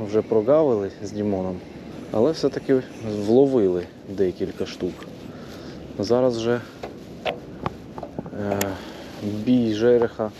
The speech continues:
став зовсім не таким інтенсивним, як був зранку. Великий плюс, е, ловлі, отак як ми зараз ловимо, не з берега, а в ейдерсах, це в тому, що жерех нас не дуже сильно і бачить.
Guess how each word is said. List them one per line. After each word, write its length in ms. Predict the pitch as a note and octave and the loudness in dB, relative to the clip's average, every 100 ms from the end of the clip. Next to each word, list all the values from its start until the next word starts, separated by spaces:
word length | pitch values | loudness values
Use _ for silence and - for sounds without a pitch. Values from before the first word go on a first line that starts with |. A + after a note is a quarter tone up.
| - - - - - - - - | -16 -14 -14 -16 -16 -18 -14 -12
став 340 | - - G#2 G2+ | -6 0 0 4
зовсім 420 | A2+ G#2 B2 A2+ - - - - | 2 2 -2 -2 -6 -18 -8 0
не 200 | D3 C#3+ | 2 2
таким 420 | C3+ - C3+ B2+ - | 0 0 0 0 -2
інтенсивним, 720 | C#3+ C#3 C3 - C3+ B2 A2+ | 0 2 0 2 0 2 2
як 140 | G#2+ | 2
був 180 | A2+ A#2 | 2 0
зранку. 440 | A2 G2+ F2+ - - - - - - - - - - - - - - - - | 0 0 -2 -8 -14 -14 -16 -16 -16 -16 -16 -16 -16 -16 -16 -16 -16 -16 -6
Великий 440 | - A2+ C3 B2+ A#2+ | 2 6 6 4 -2
плюс, 540 | - B2 C3 A#2 - - - - - | 2 4 4 2 -8 -14 -18 -14 -6
е, 460 | A2+ G#2+ G#2+ G#2 G#2 - - | -2 0 0 0 -2 -6 2
ловлі, 400 | B2 B2+ G#2+ G#2+ | 8 8 6 6
отак 340 | G#2 - G#2 | 6 4 2
як 180 | G#2+ - | 0 0
ми 100 | A2 | 2
зараз 320 | G#2 G2+ F#2+ | 4 4 4
ловимо, 400 | B2 D3 A2 G2 | 4 6 4 2
не 140 | G2 F#2+ | 0 0
з 60 | |
берега, 440 | G2+ C3+ C3+ G#2 F#2 | 4 6 6 2 -2
а 140 | G2 F#2 - - - - - G2 | -4 -6 -14 -16 -16 -16 -8 4
в 80 | G2+ | 6
ейдерсах, 480 | A#2+ A2+ F#2+ G2+ - | 6 4 2 -4 -2
це 120 | G2 | -6
в 80 | - | -2
тому, 300 | B2 C3 G2 | 0 0 -2
що 240 | - A2 - - - - - - - - - - | -2 -4 -4 -16 -16 -16 -16 -16 -16 -16 -16 -8
жерех 440 | G#2 A2 B2 A2+ A2+ | -2 4 4 4 0
нас 320 | A#2 A#2 - - - | 0 0 -4 -12 -4
не 160 | G#2+ G#2+ | -2 0
дуже 300 | B2 A#2+ A2+ | 0 0 0
сильно 360 | B2 A#2 A#2 | 0 0 2
і 60 | A2+ | 0
бачить. 500 | A2+ G2+ - G2 | 2 0 -2 -12